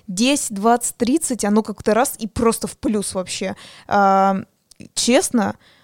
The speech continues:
столько, сколько люди там тоже покупали. Мы, конечно, у нас намного больше настолок, я считаю, чем у многих. Хотя, опять же, там были те же самые, например, издатели из России. Но я не думаю, что они прям покупали. Им, скорее всего, на какой-то основе, ну,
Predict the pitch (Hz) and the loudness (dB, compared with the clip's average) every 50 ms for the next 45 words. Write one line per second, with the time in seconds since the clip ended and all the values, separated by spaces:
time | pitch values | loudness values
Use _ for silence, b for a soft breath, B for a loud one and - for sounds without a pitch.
0 | b - - - 233 233 - 233 - - 226 - 233 214 220 240 208 214 196 - | b -12 -2 0 0 2 2 -2 0 0 0 2 2 2 2 2 0 -2 -2 0
1 | 208 202 - 233 202 196 - 214 - - 190 - 220 262 320 285 190 185 208 240 | -2 0 0 -2 -2 -2 -6 -8 -8 -8 -4 0 0 0 2 0 0 0 2 2
2 | 359 415 311 262 277 - 226 214 226 240 233 202 - - 196 196 202 202 208 226 | 4 4 2 2 0 0 0 -2 -2 -2 -4 -6 -8 -6 -4 -2 0 2 2 2
3 | 220 220 202 190 208 190 - - 185 180 - - 220 226 220 - 202 180 - - | 2 2 2 2 2 0 0 -4 -6 -8 -4 -4 -4 -4 -2 -4 -8 -8 -8 -6
4 | - 208 208 202 202 - - 208 208 202 214 220 208 190 170 180 165 175 175 - | -4 -2 -2 -2 -2 -2 -2 -2 0 0 0 0 0 -2 -4 -8 -10 -10 -8 -4
5 | 208 214 214 - 202 208 202 - 190 190 175 196 196 190 - 202 180 180 180 - | -4 -2 -2 -2 -4 -4 -2 -4 -4 -4 -2 -4 -6 -4 -6 -6 -6 -4 -4 -4
6 | 196 190 185 185 180 - 190 185 180 180 185 175 175 196 185 180 - 180 175 180 | -4 -4 -4 -4 -4 -4 -4 -4 -4 -4 -6 -2 -2 -2 -2 -2 -4 -8 -8 -8
7 | 170 185 190 180 - - - 294 320 320 294 B B B B B B B B - | -8 -6 -6 -6 -6 -4 -2 0 2 2 0 B B B B B B B B -4
8 | 285 370 403 403 427 415 427 392 311 - - 262 247 247 240 - 240 220 262 247 | -2 -2 0 0 0 0 2 0 0 0 0 0 0 0 0 0 0 0 0 -4
9 | - 262 - 415 415 320 226 214 - - 226 220 214 - - 214 - 214 - - | -4 0 2 2 2 4 2 0 0 -2 0 0 0 0 -2 -6 -8 -6 -2 -2
10 | 214 202 - 208 196 196 - - 220 208 202 196 196 190 190 185 180 180 180 175 | -2 0 2 0 0 0 -2 -2 -2 -2 0 0 0 0 0 0 0 0 -2 -2
11 | 175 175 175 170 175 - - 220 214 180 175 | -2 -4 -4 -6 -8 -6 -2 -2 -2 -2 -2